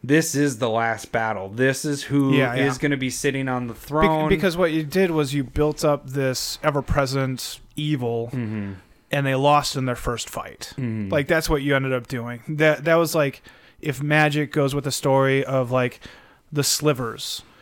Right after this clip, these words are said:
Speaker 2: and the slivers are everywhere, and they're getting everybody, and then you get in front of Sliver Queen one time and kill it,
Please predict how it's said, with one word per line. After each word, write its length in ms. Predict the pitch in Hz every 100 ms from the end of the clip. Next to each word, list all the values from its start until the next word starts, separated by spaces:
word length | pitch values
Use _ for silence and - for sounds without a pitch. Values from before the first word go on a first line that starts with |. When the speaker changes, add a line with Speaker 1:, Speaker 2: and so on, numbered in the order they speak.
| - _ -
Speaker 2:
and 140 | 151
the 40 | 139
slivers 460 | - 170 151 143
are 80 | 151
everywhere, 460 | 147 151 143 131 127
and 100 | 127
they're 80 | 127
getting 340 | 160 156 147
everybody, 380 | 135 127 131 127
and 200 | 127 135
then 260 | 135 131 - - - _ -
you 240 | 147 151
get 240 | 123 160 147
in 100 | 143
front 300 | - 151 139
of 300 | 135 131 -
Sliver 520 | - 151 139 139 135
Queen 480 | - 151 147 127 120
one 220 | 143 135
time 280 | 139 135 127
and 140 | 123
kill 220 | - 139
it, 180 | 120 113